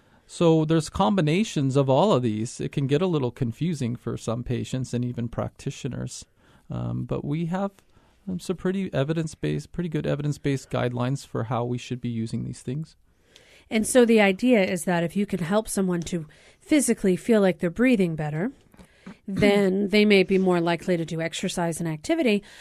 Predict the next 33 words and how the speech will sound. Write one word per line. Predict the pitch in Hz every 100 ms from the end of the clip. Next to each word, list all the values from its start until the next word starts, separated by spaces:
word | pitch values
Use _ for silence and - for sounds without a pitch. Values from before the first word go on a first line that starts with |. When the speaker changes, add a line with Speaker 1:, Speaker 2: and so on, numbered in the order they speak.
| - -
Speaker 2:
But | 262
there's | 294 277
also | 269 311 - 370
the | 302
idea | 254 226 196 180 170
that | 170 175 170
if | 185 170 -
they | 180
can | 175 180 180
breathe | 208 226 247 -
better, | 285 269 170 170 _ _ _ _
they're | 226
less | 233 240 294 -
likely | 202 180 - 208
to | -
get | 208 226 247
sick. | - 277 -
Some | - 247 262
of |
these | 247 208
medications | 208 196 185 - 269 226 190 185 - - - _
try | 262 240
and | 220
help | 185 226 -
prevent | 208 214 208
what | 202 185
we | 202
call | 202 196 180
C | - 240
O | 214
P | 196 208
D | 190 180
exacerbations, | 165 160 175 170 - 160 156 156 - 196 190